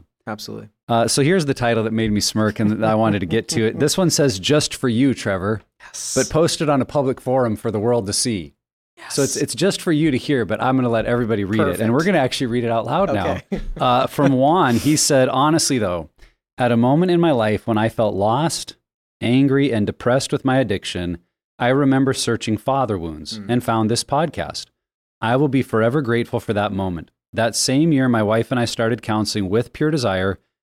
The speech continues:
Speaker 2: which God used to save myself and my marriage.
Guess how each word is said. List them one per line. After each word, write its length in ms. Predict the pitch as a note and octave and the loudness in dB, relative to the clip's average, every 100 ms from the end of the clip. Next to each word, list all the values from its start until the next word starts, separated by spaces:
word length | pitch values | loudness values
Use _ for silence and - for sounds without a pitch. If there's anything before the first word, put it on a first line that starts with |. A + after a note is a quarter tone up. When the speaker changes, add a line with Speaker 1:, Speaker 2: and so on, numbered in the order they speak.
| - | -6
Speaker 2:
which 200 | A2+ - | -6 -2
God 280 | A2+ B2 B2+ | 0 0 0
used 280 | A2 G#2+ | -2 -2
to 80 | - | -4
save 340 | - A2+ G#2+ F2+ | -4 0 -2 -2
myself 720 | F#2 E2+ - A#2+ D3+ E3 _ _ _ _ _ | -4 -4 -2 0 0 -2 _ _ _ _ _
and 200 | A#2+ A#2 | 0 2
my 120 | G#2 | 0
marriage. 480 | F#2+ E2 D2 - - | -2 -4 -8 -12 -18